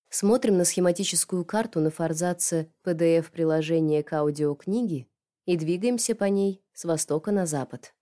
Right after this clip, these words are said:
Перед нами Ницца на Лазурном берегу, аутентичные деревеньки всего в пятнадцати километрах от моря к северу. Дальше через просторы департамента ВАР с охряными скалами, массива Эстерель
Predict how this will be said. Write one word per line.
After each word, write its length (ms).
Перед 260
нами 220
Ницца 400
на 100
Лазурном 460
берегу, 480
аутентичные 800
деревеньки 600
всего 280
в 80
пятнадцати 540
километрах 640
от 160
моря 240
к 80
северу. 500
Дальше 480
через 320
просторы 540
департамента 760
ВАР 340
с 100
охряными 480
скалами, 680
массива 540
Эстерель 580